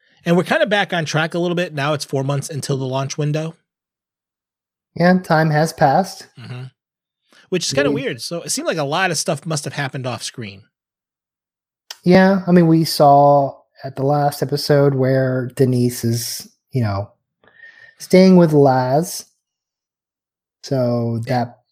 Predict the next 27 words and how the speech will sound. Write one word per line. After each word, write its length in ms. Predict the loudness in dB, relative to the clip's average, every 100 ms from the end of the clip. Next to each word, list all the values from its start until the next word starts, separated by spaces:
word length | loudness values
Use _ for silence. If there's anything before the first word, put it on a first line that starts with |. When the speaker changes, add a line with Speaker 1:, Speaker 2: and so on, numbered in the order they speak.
| -6
Speaker 2:
kinda 340 | -2 -2 -4 _ _ _ _ _ _ _ _ -16
Speaker 1:
She's 220 | -12 -4
Speaker 2:
freed 120 | 2 4
Speaker 1:
still 80 |
there. 100 | 2
Speaker 2:
itself. 420 | -2 -4 -6 -8 _
Speaker 1:
And 160 | -12 -10
she's 160 | -2
Speaker 2:
She's 80 | 0 4
Speaker 1:
still 200 | 4 6
Speaker 2:
still 100 | 2
Speaker 1:
there. 0 |
Speaker 2:
there. 220 | 0 -8 _ _
Yeah, 120 | -2 0
Speaker 1:
Yeah, 80 |
Speaker 2:
yeah, 80 | 0
yeah. 160 | -2 -8
Speaker 1:
yeah. 140 | -12 -10
It's 200 | -8 -4
like, 220 | -4 -4
it's 180 | -8 -6
like, 160 | -6 -4
"Oh, 160 | -4 -4
I'm 180 | -4 -4
a 80 | -4
re-, 160 | -6 -4
I'm 400 | -4 -4 -6